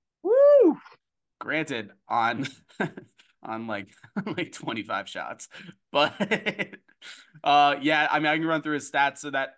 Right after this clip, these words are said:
Speaker 2: nineteen twenty year, the covid season, he shot forty-two and a half percent from three. The next year, he shot thirty-nine and a half percent from three. The next year, he shot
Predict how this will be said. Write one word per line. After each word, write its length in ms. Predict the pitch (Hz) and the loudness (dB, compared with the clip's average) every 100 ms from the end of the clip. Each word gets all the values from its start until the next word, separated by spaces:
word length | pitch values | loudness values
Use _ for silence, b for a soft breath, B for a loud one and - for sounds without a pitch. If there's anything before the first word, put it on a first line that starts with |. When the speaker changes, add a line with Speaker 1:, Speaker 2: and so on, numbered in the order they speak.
| - | -12
Speaker 2:
nineteen 480 | 147 135 139 143 139 | -4 -4 -4 -6 -8
twenty 320 | 135 135 131 | -8 -6 -6
year, 280 | 127 127 127 | -4 -6 -6
the 80 | 120 | -6
covid 380 | 131 127 123 | -4 -4 -4
season, 420 | 113 127 120 120 113 | -10 -8 -8 -6 -6
he 140 | 123 | -6
shot 320 | 120 120 117 | -2 0 0
forty-two 360 | 127 120 110 120 | -4 -10 -8 -8
and 80 | 110 | -4
a 20 | |
half 220 | 107 104 | -4 -4
percent 280 | 117 113 104 | -8 -12 -12
from 160 | 101 98 | -12 -16
three. 440 | 104 110 104 104 _ _ - | -12 -8 -8 -10 _ _ -8
The 60 | |
next 260 | 117 120 - | -4 -4 -6
year, 100 | 120 | -10
he 100 | 110 | -8
shot 280 | 120 110 - _ | -2 -2 -2 _
thirty-nine 380 | 131 113 110 107 | -8 -6 -4 -4
and 100 | 104 | -4
a 40 | 101 | -4
half 180 | 101 | -6
percent 300 | - 107 104 | -8 -14 -14
from 120 | 104 104 | -14 -14
three. 280 | 107 104 _ _ - | -12 -14 _ _ -10
The 60 | |
next 260 | 113 110 - | -4 -4 -6
year, 100 | 113 | -8
he 140 | 107 | -6
shot 340 | 101 104 98 | -4 -4 -4